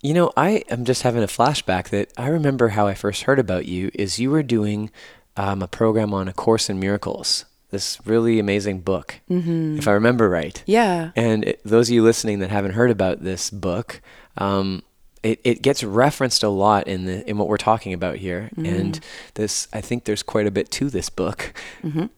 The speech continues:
Speaker 1: And it's just, I'm getting cued to ask you a little bit about this as a, maybe it's a, connected in some way,
Speaker 2: Mm-hmm.
Speaker 1: but what is this book all about? A Course in Miracles, and what exactly were you doing with this course too?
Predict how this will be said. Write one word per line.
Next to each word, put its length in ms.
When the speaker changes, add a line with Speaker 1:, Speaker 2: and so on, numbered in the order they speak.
Speaker 1:
And 160
it's 140
just, 160
I'm 120
getting 280
cued 380
to 160
ask 300
you 120
a 40
little 160
bit 140
about 300
this 300
as 180
a, 220
maybe 140
it's 120
a, 200
connected 400
in 80
some 220
way, 120
Speaker 2:
Mm-hmm. 80
Speaker 1:
but 180
what 300
is 220
this 140
book 240
all 100
about? 260
A 40
Course 340
in 80
Miracles, 540
and 260
what 200
exactly 480
were 220
you 160
doing 580
with 140
this 200
course 400
too? 220